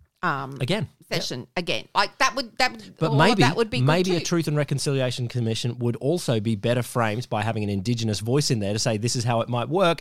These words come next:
Speaker 2: as opposed to
Speaker 1: As
Speaker 2: going,
Speaker 1: opposed
Speaker 2: "Let's
Speaker 1: to
Speaker 2: do it first."
Speaker 1: white dudes
Speaker 2: when
Speaker 1: going, "Here,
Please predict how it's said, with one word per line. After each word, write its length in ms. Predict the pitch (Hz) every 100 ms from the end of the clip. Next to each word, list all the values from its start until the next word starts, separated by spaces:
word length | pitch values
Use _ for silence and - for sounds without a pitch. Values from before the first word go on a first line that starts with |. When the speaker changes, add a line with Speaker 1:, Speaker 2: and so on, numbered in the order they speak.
| -
Speaker 2:
as 180 | 196 180
opposed 380 | - 160 135 262
to 60 |
Speaker 1:
As 60 | 139
Speaker 2:
going, 220 | 139 131
Speaker 1:
opposed 280 | 226 233 180
Speaker 2:
"Let's 240 | 147 160
Speaker 1:
to 60 | 208
Speaker 2:
do 120 | 165
it 100 | 139
first." 180 | 196 196
Speaker 1:
white 220 | 262 -
dudes 280 | 220 196 185
Speaker 2:
when 140 | 147 202
Speaker 1:
going, 300 | 180 180 165
"Here, 340 | 262 480